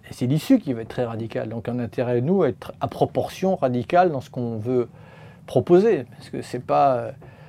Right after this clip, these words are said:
c'est pas avec du miel des Vosges qu'on va régler, euh, la crise climatique.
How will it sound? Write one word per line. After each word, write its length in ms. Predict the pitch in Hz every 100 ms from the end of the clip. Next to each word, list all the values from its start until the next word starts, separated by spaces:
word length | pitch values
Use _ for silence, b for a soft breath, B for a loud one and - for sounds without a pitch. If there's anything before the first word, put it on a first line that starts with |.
| B B B B
c'est 180 | - -
pas 140 | -
avec 180 | 131 120
du 80 | 117
miel 280 | 117 127 117
des 120 | 117
Vosges 260 | 120 170 151
qu'on 140 | 120
va 140 | 113
régler, 440 | 110 113 117 147 147
euh, 340 | 120 113 113
la 100 | 113
crise 240 | 113 - 120
climatique. 560 | 123 135 156 208 -